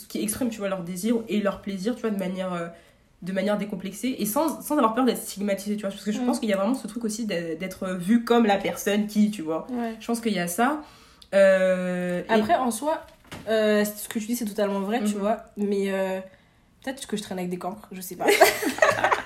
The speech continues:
Speaker 1: Coupe
Speaker 2: Mais
Speaker 1: les
Speaker 2: je
Speaker 1: cancres.
Speaker 2: sais. <laughs> Mais, euh, en fait, on a beau chercher, tu vois, cette représentation de la femme qui est totalement épanouie et
Speaker 1: Mhm.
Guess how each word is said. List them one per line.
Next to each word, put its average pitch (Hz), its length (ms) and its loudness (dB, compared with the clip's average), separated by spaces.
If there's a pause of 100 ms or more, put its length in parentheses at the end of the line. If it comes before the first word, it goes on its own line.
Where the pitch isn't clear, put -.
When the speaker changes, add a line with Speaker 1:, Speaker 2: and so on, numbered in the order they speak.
(920)
Speaker 1:
Coupe 220 140 2
Speaker 2:
Mais - 120 8
Speaker 1:
les 269 80 6
Speaker 2:
je 247 40 4
Speaker 1:
cancres. 311 240 10
Speaker 2:
sais. - 220 4
<laughs> - 100 8 (1160)
Mais, 247 300 6
euh, 233 540 10 (240)
en 208 100 -2
fait, 311 140 0
on 247 80 4
a 196 60 4
beau 214 120 0
chercher, 262 400 -2
tu - 100 -10
vois, 226 120 2
cette 214 160 -4
représentation 208 340 -6
de 220 60 0
la 196 100 0
femme 214 180 2
qui 220 100 -4
est - 20 -6
totalement 202 300 -2
épanouie 202 420 0
et 220 80 4
Speaker 1:
Mhm. - 20 6